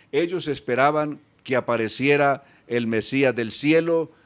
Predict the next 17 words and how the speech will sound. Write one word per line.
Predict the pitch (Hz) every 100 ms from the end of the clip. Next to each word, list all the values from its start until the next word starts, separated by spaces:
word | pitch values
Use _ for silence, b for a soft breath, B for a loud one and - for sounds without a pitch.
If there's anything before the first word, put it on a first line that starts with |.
| b
con | - 117
una | 117 139 127
gra-, | 120 131 131 110
con | 117
gru-, | 110 131 127
un | 123 113
gran | 113 127
ejército, | 117 120 165 - 151 147 127
se | 120
enfrentara | 107 110 107 104 139 135 120
de | 131
una | 120
vez | 131 135
a | 131
las | 113 -
tropas | 135 131 120
romanas, | 98 98 101 151 143 135